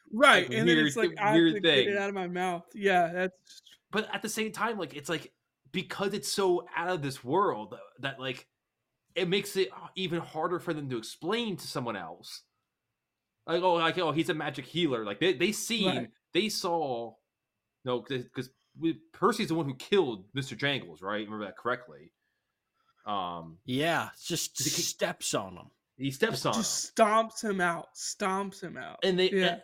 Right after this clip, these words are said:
Speaker 2: and they all, like, I remember correctly, it was, um, it was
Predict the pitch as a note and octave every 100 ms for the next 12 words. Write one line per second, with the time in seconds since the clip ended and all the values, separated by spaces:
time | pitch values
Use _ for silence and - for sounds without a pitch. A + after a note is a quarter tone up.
0 | - E3+ F3+ F3+ - F3 F#3+ G3 E3 B2+
1 | C3 - _ _ F2 C#3 C3+ B2+ B2 C3+
2 | C3+ B2+ C#3 C#3+ B2+ A2+ G#2+ G#2 G#2+ G#2
3 | F#2+ F#2 F2 E2+ _ _ - _ _ _
4 | _ - - - - - C3 A#2 -